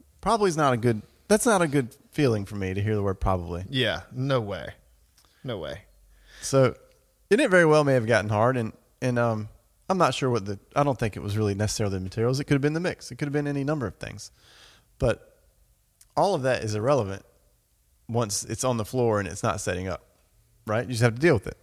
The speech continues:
Speaker 2: It's doing it.
Speaker 1: So, I mean, I guess in that situation, we just chose to take it up and redo it.
Speaker 2: Mm-hmm.
Speaker 1: But I don't know about a wood floor, though. Is there somewhere you see that happening and you have to stop? And, I mean, I would think if, if that got that beat up,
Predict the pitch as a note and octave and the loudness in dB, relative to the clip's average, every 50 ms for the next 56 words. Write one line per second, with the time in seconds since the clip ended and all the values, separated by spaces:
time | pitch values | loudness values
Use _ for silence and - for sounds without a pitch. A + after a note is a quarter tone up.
0 | _ _ _ _ _ - - - A#2 A2+ G#2+ G2 - _ _ - A#2+ - - _ | _ _ _ _ _ -20 -14 -10 -8 -8 -8 -8 -12 _ _ -20 -20 -20 -14 _
1 | - - - - - B2+ A#2+ A#2+ A#2+ A#2+ A#2+ A#2 A2 - - C#3+ D#3 F3+ D3+ - | -10 -10 -6 -2 0 0 0 0 0 -2 -6 -8 -10 -10 -10 -8 -6 -6 -6 -6
2 | - A#2 C3 G#3 G#3+ - - C#3+ - G#2+ F#2+ G2 G2+ - G2+ G#2 G#2+ - _ _ | -6 -6 -6 -6 -6 -6 -10 -12 -8 -8 -6 -6 -6 -8 -10 -14 -16 -16 _ _
3 | _ _ _ _ _ _ _ _ _ _ - D3+ F3 G3 E3+ C3 - - C3 A2+ | _ _ _ _ _ _ _ _ _ _ 0 2 2 2 2 0 0 2 2 4
4 | G#2+ G2 - G#2 - A#2+ A2 - A2 F#2 G2+ F#2 - F#2+ G2 F#2+ F#2+ F2+ E2+ G2 | 2 2 0 -4 -4 -4 -2 -2 -2 -2 -2 -2 -4 -4 -6 -6 -4 -4 -4 -4
5 | F#2 D#2 - _ _ _ _ _ _ _ - D#3 C3 A2 A2 B2 A2+ A2 - _ | -4 -4 -6 _ _ _ _ _ _ _ -14 -12 -10 -10 -10 -12 -14 -18 -20 _
6 | _ _ _ - B2 A2+ G#2 - - - - - - _ _ _ _ _ _ _ | _ _ _ 2 2 2 2 0 -6 -20 -20 -20 -20 _ _ _ _ _ _ _
7 | _ _ - D3+ E3+ F#3+ E3+ D#3+ D3 C3 B2 A2+ - - - G#2 G#2 A2+ B2+ B2 | _ _ -2 0 0 2 2 2 2 2 2 0 0 -2 -4 -2 0 0 0 0
8 | - - G2+ F#2 F2+ F2+ F2 F2 F2 E2+ E2+ - G#2 G2+ G#2+ G2+ G2+ G2 - - | -2 -6 -6 -4 -4 -4 -4 -4 -4 -4 -4 -4 -4 -4 -2 -4 -4 -4 -4 -4
9 | C#3 C#3 C3+ C3 B2+ A2 G2+ - C3+ C3 B2 A2+ A2+ A#2+ A#2+ A#2+ - A#2+ A#2+ A2 | -2 0 0 0 0 -2 -4 -4 -4 -2 -2 0 0 0 0 -2 -2 -4 -6 -6
10 | G#2 G2+ G2 G2+ G2+ G#2 - - - - - G#2+ G2+ G#2+ - G#2 G2+ F#2+ - _ | -6 -4 -4 -4 -4 -4 -6 -6 -6 -2 0 0 0 0 -2 -6 -10 -10 -12 _
11 | - B2 B2 A#2+ A2+ A2 - _ - _ _ _ _ _ _ _ _ _ _ _ | -6 -4 -2 -2 -4 -6 -8 _ -20 _ _ _ _ _ _ _ _ _ _ _
12 | _ _ - F#3+ A#3+ D#4+ - - - D#3+ C#3+ - B2+ G#2 G2 - - _ - B2+ | _ _ 0 2 2 2 2 0 0 -2 0 -2 -4 -4 -6 -10 -14 _ -4 -4
13 | B2 A2 B2 D3 D#3 B2 C#3+ B2+ F2 C2 A2 A#2+ A#2+ A#2 - - _ _ - A#2 | -2 0 2 0 2 2 2 0 0 0 2 0 0 0 -2 -6 _ _ -6 -2
14 | G#2+ A#2 A2+ A2 G#2 F#2+ E2 - | 2 2 2 4 2 0 -2 -4